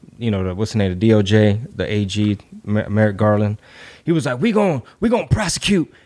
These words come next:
everybody on every level to the fullest extent."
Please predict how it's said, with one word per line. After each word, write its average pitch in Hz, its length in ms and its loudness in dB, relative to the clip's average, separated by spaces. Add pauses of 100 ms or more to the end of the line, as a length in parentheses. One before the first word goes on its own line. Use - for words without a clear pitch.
(120)
everybody 208 460 2
on 156 200 2
every 196 240 0
level 131 420 0 (420)
to 285 140 2
the 214 80 4
fullest 233 340 0
extent." 202 440 -2